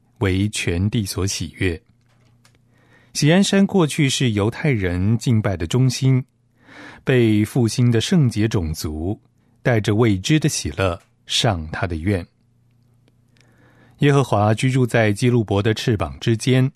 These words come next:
在那里的一个祭坛上，所有的祭物都是献给那在高天之上的。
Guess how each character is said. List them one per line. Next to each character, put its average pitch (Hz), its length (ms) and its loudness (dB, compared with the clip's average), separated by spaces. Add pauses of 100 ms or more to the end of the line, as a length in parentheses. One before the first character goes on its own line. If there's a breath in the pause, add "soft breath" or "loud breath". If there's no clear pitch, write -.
(840 soft breath)
在 175 200 2
那 185 220 6
里 113 180 0
的 98 140 -2
一 98 140 -4
个 113 100 -2
祭 110 180 -2
坛 90 280 -4
上， 101 280 0 (520)
所 131 480 0
有 120 180 0
的 90 100 -4
祭 101 240 -2
物 95 320 -2
都 117 160 2
是 117 220 0
献 110 260 0
给 92 160 -2
那 95 260 0
在 98 240 -2
高 117 300 0
天 101 300 -2
之 98 140 -4
上 85 280 -4
的。 - 240 -14